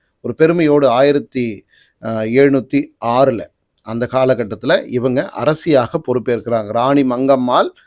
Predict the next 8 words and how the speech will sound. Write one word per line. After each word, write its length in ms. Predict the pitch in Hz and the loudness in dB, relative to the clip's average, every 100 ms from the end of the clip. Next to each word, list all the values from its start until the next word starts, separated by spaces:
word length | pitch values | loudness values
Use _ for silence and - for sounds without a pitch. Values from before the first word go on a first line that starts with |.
| _ _ _ _ 131 | _ _ _ _ -4
அஹ், 180 | 123 | 0
ஒரு 440 | 131 131 123 104 - | 2 2 0 -4 -10
நாயக்கர் 720 | 120 135 175 180 - 143 - - | -2 4 4 2 0 -2 -2 -8
வம்சத்துல 720 | 120 139 156 117 127 165 - _ _ _ | -6 -4 -4 -4 0 0 0 _ _ _
ஒரு 200 | 117 117 | -8 -4
மிகச்சிறந்த 640 | 143 165 170 156 156 143 | -2 -2 -2 -2 0 0
ஒரு 240 | 120 117 | 0 -2
ராணியாக, 880 | 117 131 156 147 123 110 104 190 | 0 2 2 2 0 -4 -4 -4